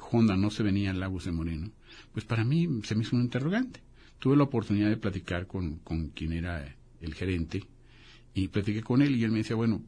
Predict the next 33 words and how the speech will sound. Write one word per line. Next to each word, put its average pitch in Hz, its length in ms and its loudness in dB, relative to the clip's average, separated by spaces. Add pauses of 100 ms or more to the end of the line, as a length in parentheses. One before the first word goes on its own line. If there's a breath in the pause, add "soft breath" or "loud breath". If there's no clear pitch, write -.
pues - 140 -12
tú 117 100 -6
sabes 123 220 -2
que - 80 -4
estas 98 160 -4
son 104 140 0
ac-, 98 160 -2
son 101 440 0
acciones 107 360 0
de 87 80 -4
tipo 87 260 -4
político, 95 480 -2
económico, 110 560 0
que - 100 -12
se - 80 -4
involucran 90 460 -2
de 90 80 -4
alguna 95 280 -4
manera". 131 300 -2 (520 soft breath)
Y - 60 0
es 180 60 0
la 180 100 0
razón 190 280 -2
porque 113 480 -2
su 117 140 -2
influencia 127 400 0
se 113 100 -6
fue 123 200 -4
hasta 113 200 -6
el 104 80 -4
estado 107 280 -4
de 117 40 -4
Guanajuato, 98 560 -6